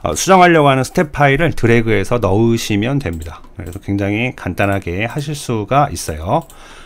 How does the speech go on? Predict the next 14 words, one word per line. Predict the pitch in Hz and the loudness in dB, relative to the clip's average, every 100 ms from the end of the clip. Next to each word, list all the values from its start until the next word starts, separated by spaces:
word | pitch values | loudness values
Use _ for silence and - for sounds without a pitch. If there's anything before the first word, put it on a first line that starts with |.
| - | -2
어, | 120 123 123 127 | 4 4 4 2
근데 | 120 156 | 2 4
여기서 | 156 196 196 180 180 135 | 4 4 6 6 6 6
약간 | 117 151 143 | 4 4 4
좀 | 147 143 | 2 0
팁을 | - 214 254 226 | 2 2 6 4
하나 | 196 175 | 4 2
좀 | 156 139 | 2 0
드리자면은, | 120 120 117 107 117 185 95 - - - - - - | 2 2 2 0 2 2 0 -4 -16 -20 -20 -20 2
<clears throat> | 240 202 120 - - - _ _ _ _ _ _ - - - - - - - - - - | 6 6 4 -8 -20 -20 _ _ _ _ _ _ -20 -20 -20 -20 -20 -20 -20 -20 -20 -14
팁을 | - 160 160 165 160 160 156 147 | -8 -6 0 2 2 2 0 0
좀 | 131 120 | 0 0
하나 | 147 151 147 | 0 0 -2
드리자면 | - 110 110 98 90 123 113 87 | -2 -4 -2 -4 -2 0 0 -4